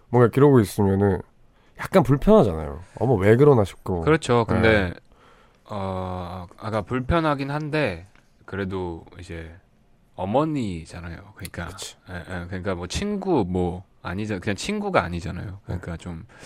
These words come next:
Speaker 2: 좋게 잘 이야기해서, 예,
Speaker 1: 맞아요.
Speaker 2: 지내는 딱 이렇게 정리하는 게 맞다고 저는 생각합니다.
Speaker 1: 네, 분명 이해하실 거고 여튼 너무 사랑스럽게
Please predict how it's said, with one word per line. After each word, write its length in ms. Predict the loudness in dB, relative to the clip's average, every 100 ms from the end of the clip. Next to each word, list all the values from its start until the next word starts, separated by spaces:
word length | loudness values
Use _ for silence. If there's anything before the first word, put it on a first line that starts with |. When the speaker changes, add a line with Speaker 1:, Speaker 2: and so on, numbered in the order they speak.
| -20 -20 -20 _
Speaker 2:
좋게 260 | -12 -6
잘 220 | -4 -2 0
이야기해서, 760 | 0 0 -2 -6 -6 -10 -12 -20 _ _ _ _ _ -20 _ _ _ _ -10
예, 40 |
Speaker 1:
맞아요. 260 | -6 -4 -6 -12 _
Speaker 2:
지내는 460 | -4 -2 -2 -4 -2
딱 180 | -2 0
이렇게 420 | -2 -2 -2 -4 -8 _ -14
정리하는 640 | -10 -6 -6 -6 -8 -8
게 280 | -8 -10 -12
맞다고 420 | -10 -12 -8 -8 -8
저는 160 | -14
생각합니다. 560 | -14 -14 -12 -14 -16 -20 _ -18
Speaker 1:
네, 100 | -18 -6
분명 680 | 2 6 8 8 6 2 -2 _ _ -16 -2
이해하실 880 | 4 6 4 2 -4 _ -8 -8
거고 320 | -8 -12 -10 -12 _ _ -20 -20 -20 -20 _ _ _ _ -16
여튼 240 | -10 -4
너무 320 | 0 2 2
사랑스럽게 1200 | 2 2 2 2 -2 -12 -20 -8 -2 -2 -2 -8